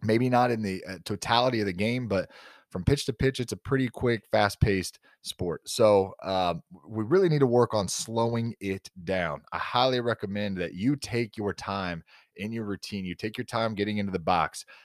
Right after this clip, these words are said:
Now, don't slow it down so much that you become unfocused, but sometimes you need to step out, take your time, get your thoughts collected, get your emotions collected, and be present. Now, where we start with that, of course, is the deep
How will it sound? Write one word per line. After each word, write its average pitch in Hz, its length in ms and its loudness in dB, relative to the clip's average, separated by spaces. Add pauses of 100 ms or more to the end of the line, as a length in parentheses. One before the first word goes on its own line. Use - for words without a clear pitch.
(140)
Now, 87 80 -6
don't 135 220 4
slow 147 180 2
it 110 80 0
down 107 160 0
so 117 320 -2
much 98 260 -2
that 87 160 -2
you 92 140 -2
become 90 360 -2
unfocused, 85 680 2 (340)
but 80 160 -4 (180)
sometimes 117 640 -2
you 107 120 -2
need 107 180 -4
to 85 80 -4
step - 420 -2
out, 87 280 0 (340)
take 107 240 0
your 101 120 2
time, 92 440 0
get 85 220 0
your 98 140 -2
thoughts 95 300 -2
collected, 90 440 -4
get 104 100 -2
your 98 140 0
emotions 95 380 -2
collected, 87 520 -4
and 92 160 -6
be 180 140 0
present. 82 440 -2 (140)
Now, 90 220 2
where 104 180 8
we 98 100 4
start 110 240 6
with 92 100 4
that, 85 120 2
of 76 100 -8
course, 110 300 0
is 95 100 -10
the 90 120 -8
deep 95 420 -6